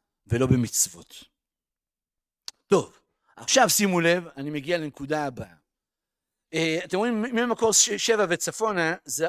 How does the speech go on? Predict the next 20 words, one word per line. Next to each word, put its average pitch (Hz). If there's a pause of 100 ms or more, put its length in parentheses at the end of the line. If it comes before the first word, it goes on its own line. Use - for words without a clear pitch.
(140)
אלו 165
הלכות 165
שהבאתי 170
בשם 139
הרמב"ם, 135 (1080)
אה, 143 (440)
וחוץ 175
ממקום 165
אחת 175
עשרה, 147
שאחרי 135
זה 131
נדבר 127
עליו, 196 (460)
תראו, 170 (1700)
אה, 147 (120)
לפני 170
חמש 226
מאות 180
שנה, 165